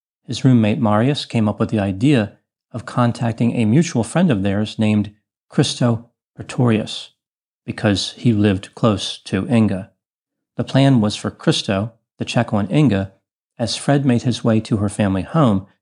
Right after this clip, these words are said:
to pick up the remote control for the gate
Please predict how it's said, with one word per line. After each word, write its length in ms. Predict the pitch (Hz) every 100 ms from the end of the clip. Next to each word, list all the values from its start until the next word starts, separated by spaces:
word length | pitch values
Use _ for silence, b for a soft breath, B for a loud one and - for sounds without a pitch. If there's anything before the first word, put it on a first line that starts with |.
| _ _ _
to 100 | -
pick 220 | - 131
up 120 | 117 113
the 100 | 113
remote 280 | 107 104
control 600 | - 95 - 123 127 123 _ _
for 160 | -
the 120 | 98 95
gate 480 | - - - -